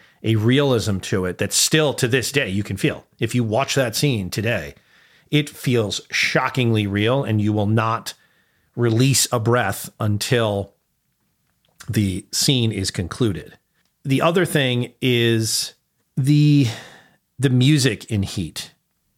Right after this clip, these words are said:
uh, is, as always, in a Michael Mann film,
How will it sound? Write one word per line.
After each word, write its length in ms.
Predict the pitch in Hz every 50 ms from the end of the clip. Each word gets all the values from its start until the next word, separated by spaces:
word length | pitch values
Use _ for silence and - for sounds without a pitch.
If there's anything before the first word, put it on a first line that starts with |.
| _ _ _ -
uh, 460 | 101 98 92 90 82 82 78 76 - -
is, 760 | - 107 101 95 90 87 85 - - - - - - - - _ _ _ _ _ _ _ _ _ _ _ _ -
as 240 | 131 120 120 107
always, 520 | 123 113 113 110 95 85 82 85 - - -
in 140 | - 120 110
a 40 |
Michael 300 | 104 98 104 101 - 104
Mann 240 | 98 92 92 92 87
film, 420 | 82 - 107 95 87 90 85 85